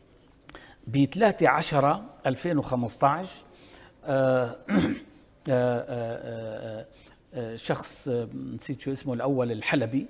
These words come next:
أول شخص قام بعملية طعن، آه، بالسكاكين في القدس،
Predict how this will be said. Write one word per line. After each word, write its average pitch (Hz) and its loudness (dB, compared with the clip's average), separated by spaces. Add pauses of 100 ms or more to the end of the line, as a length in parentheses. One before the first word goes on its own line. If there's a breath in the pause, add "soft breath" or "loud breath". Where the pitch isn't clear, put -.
(760 loud breath)
أول 143 4
شخص - -6
قام 135 0
بعملية 120 -4 (100)
طعن، 107 0 (300 loud breath)
آه، 110 -4
بالسكاكين 110 -6
في - -8
القدس، - -8